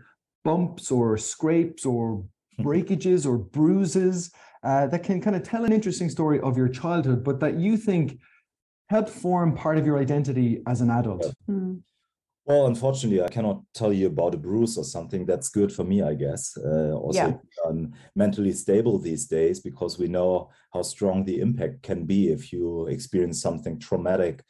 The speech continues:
Speaker 2: from very early on for, uh, the development of the young brain. But anyhow, I mean, clearly what,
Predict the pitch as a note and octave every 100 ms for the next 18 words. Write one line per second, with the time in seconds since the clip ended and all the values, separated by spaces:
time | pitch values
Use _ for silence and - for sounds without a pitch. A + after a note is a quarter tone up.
0 | _ _ _ _ F#2+ E2+ F#2 F#2 D#2 F2
1 | F2+ E2+ E2+ G2 G2 E2+ E2 D#2+ D#2 C#2
2 | D#2+ D#2 D#2 D#2 D#2+ E2 F2+ C#2+ E2 D2+
3 | C2 - D#2+ D#2+ D2+ G2 G2+ D#2 C2 -
4 | _ - _ _ - G#2+ A#2+ C3+ B2+ A#2+
5 | B2 B2 - A2+ A#2 B2 A#2 - - _
6 | - A#2+ A#2+ B2 A#2+ A#2 G#2+ - - -
7 | - _ _ F#2 G2